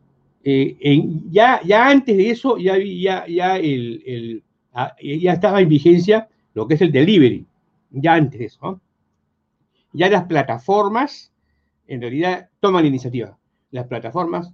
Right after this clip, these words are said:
toman la iniciativa. Entonces, las plataformas son las que establecen las, las startups, las plataformas y las startups toman la iniciativa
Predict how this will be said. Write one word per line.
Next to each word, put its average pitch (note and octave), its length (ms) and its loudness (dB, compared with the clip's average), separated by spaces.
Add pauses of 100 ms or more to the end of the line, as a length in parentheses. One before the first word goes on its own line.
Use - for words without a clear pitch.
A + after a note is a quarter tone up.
(140)
toman F#3 280 -4
la C3+ 80 -6
iniciativa. B2+ 320 -10
Entonces, E3 180 -6
las D3 100 -4
plataformas E3+ 500 -4
son F3 120 -2
las F3 140 -6
que D#3+ 60 -6
establecen D3 540 -6 (440)
las, - 260 -10 (160)
las A#2 280 -12
startups, - 440 -6
las - 140 -12
plataformas F3 760 -4
y C3 100 -8
las A#2 160 -10
startups G#3+ 360 -4 (440)
toman G3 220 4
la E3+ 60 4
iniciativa C#3+ 520 -2